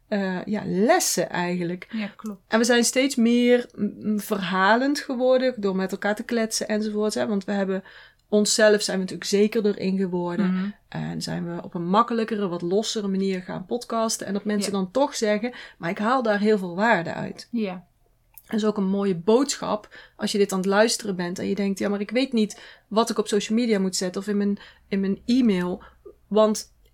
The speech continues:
Speaker 1: het moet waarde hebben." Dat horen we altijd. "Het moet
Speaker 2: Ja.
Speaker 1: waarde hebben, ik kan niet zomaar iets schrijven." Wij vertellen ook, wij, wij delen ervaringen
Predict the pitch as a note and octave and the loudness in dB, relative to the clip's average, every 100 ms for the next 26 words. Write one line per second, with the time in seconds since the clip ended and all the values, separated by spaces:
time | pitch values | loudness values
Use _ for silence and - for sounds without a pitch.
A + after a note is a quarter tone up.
0 | - A#3+ A#3+ C4 G3 A3 B3 G3 F3 E3+ | -2 4 6 6 4 4 4 2 0 -2
1 | E3+ - G3+ A3 G#3 F3+ E3+ - A3 G#3 | -4 -4 0 0 0 -6 -6 2 4 4
2 | G#3 A#3+ B3 G#3+ F#3 A3+ A#3 - A3+ G#3+ | 6 6 6 2 -2 -4 -4 -2 -2 -2
3 | G3 - A3 A#3+ F#3+ F3 F3 - - _ | -2 -4 -4 -4 -4 -6 -12 -18 -20 _
4 | _ _ _ _ _ - G3+ A3 C4 A#3 | _ _ _ _ _ -6 4 6 6 2
5 | - G3 G3 - C4 G3 G3 F#3 F#3+ F3+ | 0 2 2 2 2 2 0 2 2 2
6 | G3+ G3 - F3+ F#3 C4 B3+ A#3+ A#3 A3+ | 4 4 2 -2 4 6 6 4 2 4
7 | A3+ - | 4 0